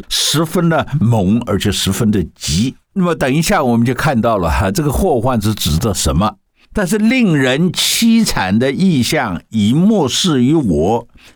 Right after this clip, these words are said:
诡诈的行诡诈，毁灭的行毁灭。以兰啊，你要上去；马代啊，你要围困。主说：“我使一切叹息止住。”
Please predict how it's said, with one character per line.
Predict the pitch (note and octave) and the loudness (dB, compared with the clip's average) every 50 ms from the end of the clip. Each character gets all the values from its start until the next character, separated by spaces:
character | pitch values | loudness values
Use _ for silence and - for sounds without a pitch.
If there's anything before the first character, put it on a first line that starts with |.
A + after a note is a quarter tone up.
| _ _ - | _ _ -8
诡 | - A#2+ A#2+ A2+ G#2 A2 A#2+ | -4 -2 0 2 2 2 0
诈 | A#2 - - G#3+ F#3 E3+ C3 A2 | 0 0 0 0 0 0 0 0
的 | G2 G#2 F2+ E2+ | -2 0 0 -2
行 | - - - A2 B2 D#3+ F3 B2+ | -2 -2 0 0 2 2 0 0
诡 | - F2+ D#2+ D2+ | 0 0 0 0
诈， | F2 - - D#3+ C3 F2+ - - | 0 0 -2 -2 -2 -2 -6 -6
毁 | - - C#2+ A#2+ G#2+ F#2+ F#2+ G2 | -4 -4 -2 0 2 2 2 2
灭 | A2+ D3+ F3+ F3+ C3 | 2 2 2 0 0
的 | G2 F#2 F2+ D#2+ D2+ - - | -2 -2 -2 -4 -4 -6 -10
行 | - - - - F2+ G#2+ C#3+ C3 | -8 -6 -2 0 0 0 0 0
毁 | - - A2 G2+ F#2 G2+ | -2 -2 0 2 2 2
灭。 | A#2 D3+ E3+ C3+ - - _ _ | 2 2 2 0 -2 -4 _ _
以 | - G#2+ G#2+ G#2 G2+ G2+ | -4 0 0 2 2 0
兰 | G2+ F#2 G#2 B2+ C#3 | 0 -2 -2 0 0
啊， | C3+ A2 E2+ - - _ - | -2 -2 -4 -8 -12 _ -8
你 | - G2+ G2 F#2+ | -4 -2 0 2
要 | G2 A2+ A#2+ G#2+ | 2 2 0 0
上 | F#2+ - - F3 D3+ A#2 F#2 F2 | -2 -2 -2 -2 0 0 0 -2
去； | - - - B2 F#2 - - - | 0 0 0 -2 -2 -4 -6 -6
马 | F#2 F#2+ E2 C#2 D#2 - | -4 -4 -2 -2 -4 -4
代 | - D3 D3+ A2+ | -2 -2 -2 -2
啊， | F2 D2 C2 - - - | -4 -4 -6 -6 -6 -4
你 | - F#2+ F2+ | -2 0 0
要 | F#2+ G#2 G#2+ F2+ | 2 0 0 0
围 | D#2 D#2 E2 E2+ E2+ A2 | 0 0 0 0 0 0
困。 | A2+ A#2 A#2+ A2+ F#2+ - - _ _ _ - | 0 0 -2 -2 -2 -4 -8 _ _ _ -8
主 | - G2 F#2 F2+ | -4 -2 0 0
说 | G2+ F#2+ - C#3+ C3+ C3+ B2 - _ _ _ - | 0 0 0 0 0 0 -2 -4 _ _ _ -6
：“我 | - - A#2 A#2+ | -4 -2 -2 -2
使 | - - - F2+ | -2 -2 0 0
一 | G#2+ - D#3+ | 0 0 0
切 | D#3 - - D3 B2+ | 0 0 -2 -4 -4
叹 | - - - D#3+ C3+ A#2 E2+ E2+ | -4 -4 -4 -2 0 0 0 0
息 | E2+ - - - E2 F#2+ A2 A2+ - - | 0 -2 -2 0 2 2 2 0 0 -4
止 | - - - C2+ C2+ C2+ | -10 -6 -2 -2 0 0
住。” | D#2+ - - - C#3+ B2 - | -2 -4 -2 -2 -2 -2 -2